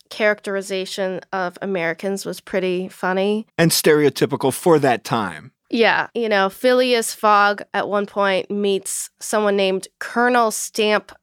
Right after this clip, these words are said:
Speaker 1: Proctor, <laughs> which is, just seems like a ridiculous American name.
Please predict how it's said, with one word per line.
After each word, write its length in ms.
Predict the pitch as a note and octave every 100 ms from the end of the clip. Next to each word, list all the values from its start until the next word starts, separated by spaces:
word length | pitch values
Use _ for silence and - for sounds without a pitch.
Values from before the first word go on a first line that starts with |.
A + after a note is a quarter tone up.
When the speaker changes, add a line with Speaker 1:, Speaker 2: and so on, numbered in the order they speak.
| -
Speaker 1:
Proctor, 800 | - G3 F3+ - E3+ C#3+ F#3+ - A3
<laughs> 120 | A#3
which 340 | D4 D4+ C4 -
is, 480 | B3+ C#4 D#4 D4+ -
just 380 | - D#4 C#3
seems 340 | - C#4 C#4 A#3
like 160 | A#3
a 180 | A3+ A3 -
ridiculous 560 | A3+ A3 A3 G#3+ G#3 G#3
American 380 | G3+ G3 F#3+
name. 180 | G3 F#3+